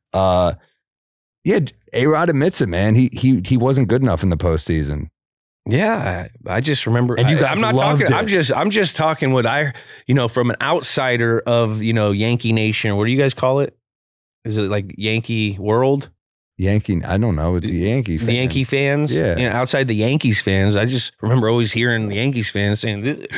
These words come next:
Speaker 2: this guy's ruining our mojo. He's no Jeter."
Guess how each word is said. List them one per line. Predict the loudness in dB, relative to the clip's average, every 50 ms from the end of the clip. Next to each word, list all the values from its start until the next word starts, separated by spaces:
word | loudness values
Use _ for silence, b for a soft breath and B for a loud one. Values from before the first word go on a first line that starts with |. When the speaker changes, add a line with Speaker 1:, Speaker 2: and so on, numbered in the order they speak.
| B B B B B
Speaker 2:
this | -2 -2 0
guy's | 0 0 0 2 2 2
ruining | 2 2 2 2 2 2 2 0
our | 0 2
mojo. | 2 2 2 4 2 2 2 2 2 2 2 2 2 2 0 0 -2 B B B B B
He's | 0 0 2 2 2
no | 2 2 2 2
Jeter." | 0 0 -2 0 0 0 0 0 0 2 2 4 4 2 0 B